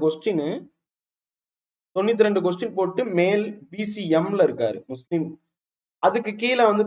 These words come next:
பாத்தீங்கன்னா இவங்க எல்லாம் வந்து என்ன பண்ணிருக்கிறாங்க, ஹானரபிள் சுப்ரீம் கோர்ட் கீழே இவங்களுக்கு வந்து இது பண்ணப்பட்டிருக்கு.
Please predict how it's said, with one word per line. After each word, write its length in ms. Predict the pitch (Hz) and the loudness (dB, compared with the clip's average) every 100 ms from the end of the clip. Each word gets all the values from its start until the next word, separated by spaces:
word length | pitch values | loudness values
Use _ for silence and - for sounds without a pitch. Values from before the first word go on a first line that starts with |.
| 208 | 2
பாத்தீங்கன்னா 280 | 175 190 196 | 2 0 0
இவங்க 200 | 170 170 165 | 0 2 2
எல்லாம் 220 | 185 175 151 | 4 4 2
வந்து 200 | 160 240 226 143 | 2 2 2 0
என்ன 100 | 170 165 | 0 2
பண்ணிருக்கிறாங்க, 540 | 156 143 139 135 156 233 _ _ _ _ _ | 0 0 -2 -2 -4 -6 _ _ _ _ _
ஹானரபிள் 440 | 165 214 226 208 190 | 2 8 8 6 2
சுப்ரீம் 320 | 175 202 208 185 | -4 -4 -2 0
கோர்ட் 160 | 170 - | -2 -4
கீழே 260 | 180 180 240 240 | -2 2 4 4
இவங்களுக்கு 360 | 175 160 151 147 | 2 4 4 2
வந்து 160 | 165 180 156 | 0 2 2
இது 120 | 160 170 | 2 0
பண்ணப்பட்டிருக்கு. 680 | 139 127 117 - 113 - | -2 -2 -6 -6 -10 -6